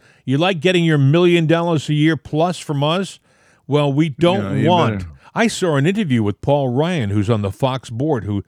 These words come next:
Speaker 1: yeah, the same Paul Ryan who was the Speaker of the House, who was the running mate of Mitt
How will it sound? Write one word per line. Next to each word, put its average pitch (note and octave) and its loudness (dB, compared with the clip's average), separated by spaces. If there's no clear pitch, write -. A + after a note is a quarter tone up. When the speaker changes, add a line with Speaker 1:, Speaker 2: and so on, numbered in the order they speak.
Speaker 1:
yeah, C3 -2
the G#2 -8
same E3 -2
Paul C3 -2
Ryan A#2 -2
who A2 0
was G2+ -2
the G2+ -8
Speaker B2+ -4
of G#2 -2
the F#2+ -6
House, A2 -4
who B2 2
was G#2+ 0
the G2+ -2
running B2 0
mate C3 0
of E2+ -4
Mitt G#2 -2